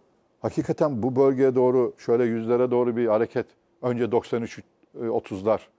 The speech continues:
arkasından doksan beş, doksan yediler, sonra yüze doğru bir hareket, bir trend oluşacaksa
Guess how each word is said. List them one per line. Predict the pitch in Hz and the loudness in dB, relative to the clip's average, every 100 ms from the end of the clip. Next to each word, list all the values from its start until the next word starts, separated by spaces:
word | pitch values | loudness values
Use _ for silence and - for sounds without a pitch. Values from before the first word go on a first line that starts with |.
| _ - | _ -8
arkasından | 107 - - 127 110 | -6 -6 -6 -4 -2
doksan | 117 - 117 | -2 -2 -4
beş, | 113 110 | -4 -4
doksan | 113 - 120 | -6 -6 -6
yediler, | 110 107 101 | -4 -2 -4
sonra | - 117 | -2 -2
yüze | 110 101 117 | -2 -2 0
doğru | 110 113 | 0 0
bir | 107 | 0
hareket, | 104 98 113 _ _ _ | 0 -2 -6 _ _ _
bir | 117 | -12
trend | - 117 127 107 - - _ _ | -6 0 0 0 -8 -20 _ _
oluşacaksa | - 107 104 98 175 190 208 160 | -8 -6 -6 -2 -2 -2 0 0